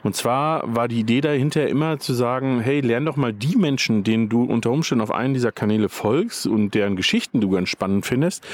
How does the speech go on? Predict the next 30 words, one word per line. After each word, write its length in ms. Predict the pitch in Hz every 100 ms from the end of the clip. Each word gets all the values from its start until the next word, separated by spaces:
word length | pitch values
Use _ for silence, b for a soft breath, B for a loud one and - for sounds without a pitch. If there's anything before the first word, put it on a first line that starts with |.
| B B B
lern 320 | 110 127 113
die 160 | 143
Menschen 340 | 160 147 - 123
doch 140 | 123
mal 180 | 113 110
kennen, 440 | - - 196 92
und 140 | 95 98
zwar 180 | 117 113
persönlich 580 | 131 120 139 143 104
kennen, 300 | - 110 143
komm 180 | 147 117
mit 160 | 110 101
ihnen 180 | 104 104
ins 160 | 95
Gespräch, 580 | - - - 151 170 - B B B B B -
tausch 280 | 156 196 -
dich 160 | 147 123
ein 60 |
bisschen 260 | 107 - 98
aus 380 | 92 135 143 -
über 220 | 98 90
Fachthemen 840 | - 120 - - 117 113 110 110 - -
oder 520 | 127 135 131 120 113
über 240 | 92 85
Reisen 760 | 82 87 117 127 117 120 113 120 B B B B B -
oder 340 | 160 180 170
genieß 400 | 127 120 147 151
einfach 300 | - 113 95
die 100 | 113
Vorträge. 720 | - 113 - - 92 98 180